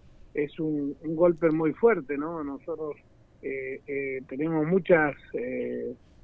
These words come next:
mucho movimiento económico, un derrame muy grande en todas las regiones, tanto en la cordillera, Esquel y toda su zona de influencia, como, como en Puerto Madryn, eh, eh, con las temporadas de invierno, y realmente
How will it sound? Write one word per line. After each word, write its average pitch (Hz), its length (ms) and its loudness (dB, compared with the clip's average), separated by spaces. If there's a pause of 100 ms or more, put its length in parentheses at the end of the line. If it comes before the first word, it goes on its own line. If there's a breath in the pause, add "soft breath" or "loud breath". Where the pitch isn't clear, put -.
(180)
mucho 165 480 8
movimiento 160 640 2
económico, 180 800 0
un 170 140 -2
derrame 160 440 -2
muy 160 240 -2
grande 165 380 0
en 135 80 -8
todas 170 260 -2
las 143 160 -4
regiones, 175 540 -4
tanto 156 280 -4
en 143 80 -2
la 139 120 -4
cordillera, 143 640 0
Esquel 160 400 0
y 143 80 -2
toda 147 280 -2
su - 220 -14
zona 151 260 -2
de 139 60 -4
influencia, 160 680 0
como, 127 440 -6
como 123 280 -6
en 123 100 -4
Puerto 135 320 0
Madryn, 175 500 6 (540 soft breath)
eh, 127 720 -4
eh, 120 300 -8 (100)
con 127 420 -4
las 131 160 -6
temporadas 147 540 2
de 139 60 -4
invierno, 139 600 6
y 120 80 -12
realmente 151 800 -4